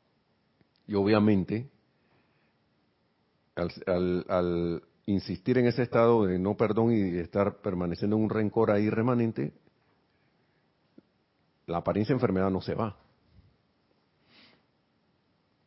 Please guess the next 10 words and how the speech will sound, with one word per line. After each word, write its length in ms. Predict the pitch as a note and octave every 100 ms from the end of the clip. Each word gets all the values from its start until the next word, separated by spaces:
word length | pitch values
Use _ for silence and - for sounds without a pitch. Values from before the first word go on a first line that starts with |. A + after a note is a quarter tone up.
| _ _ _ _ _ _ _ _ _ _ _ _ _ _ -
No 60 | G2
se 180 | - G2+
va, 100 | G2
se 120 | G2
alivia, 500 | F2+ D#3+ C3+ A2+ F3 - _
pero 200 | - E2
no 100 | F2
se 120 | F2 D#2
va. 200 | A1+ - _ _ _ _ _ _ _ _ _ _ _ _ _ _ _ _ _ _ _ _ _ _
Y 840 | - G2 F#2+ F2+ F2 F2 F2 E2+